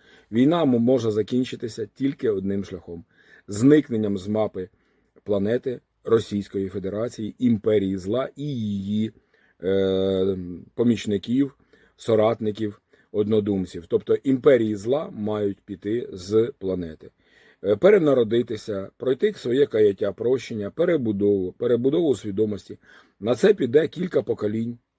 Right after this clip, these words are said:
можливо, двадцять, можливо, п'ятдесят років, можливо, і сотні років.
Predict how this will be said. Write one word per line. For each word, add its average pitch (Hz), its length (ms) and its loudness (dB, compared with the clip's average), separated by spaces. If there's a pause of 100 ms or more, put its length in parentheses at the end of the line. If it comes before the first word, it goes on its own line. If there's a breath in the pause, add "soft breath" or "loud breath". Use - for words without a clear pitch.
(720)
можливо, 117 640 4 (400 soft breath)
двадцять, 123 460 0
можливо, 107 440 0
п'ятдесят 131 560 -2
років, 127 340 2
можливо, 110 480 0
і 101 60 0
сотні 170 380 -2
років. 98 380 -2